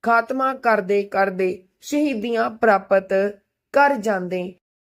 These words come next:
ਜਿਵੇਂ ਸਾਡੇ ਦਾਦਾ ਜੀ ਤੇ ਉਹਨਾਂ ਦੇ ਸਿੱਖਾਂ ਨੇ ਸਾਡੇ ਲਈ ਪੂਰਨੇ ਪਾਏ ਹਨ। ਅਸੀਂ ਜ਼ੁਲਮ ਅੱਗੇ ਹਾਰ ਨਹੀਂ ਮੰਨ ਸਕਦੇ। ਅਸੀਂ ਅਣਖ ਨਾਲ ਹੀ ਮਰਨਾ ਚਾਹੁੰਦੇ ਹਾਂ।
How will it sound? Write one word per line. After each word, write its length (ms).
ਜਿਵੇਂ 460
ਸਾਡੇ 520
ਦਾਦਾ 440
ਜੀ 240
ਤੇ 320
ਉਹਨਾਂ 300
ਦੇ 200
ਸਿੱਖਾਂ 460
ਨੇ 180
ਸਾਡੇ 500
ਲਈ 340
ਪੂਰਨੇ 340
ਪਾਏ 340
ਹਨ। 280
ਅਸੀਂ 280
ਜ਼ੁਲਮ 460
ਅੱਗੇ 360
ਹਾਰ 240
ਨਹੀਂ 260
ਮੰਨ 200
ਸਕਦੇ। 560
ਅਸੀਂ 220
ਅਣਖ 260
ਨਾਲ 340
ਹੀ 220
ਮਰਨਾ 360
ਚਾਹੁੰਦੇ 560
ਹਾਂ। 180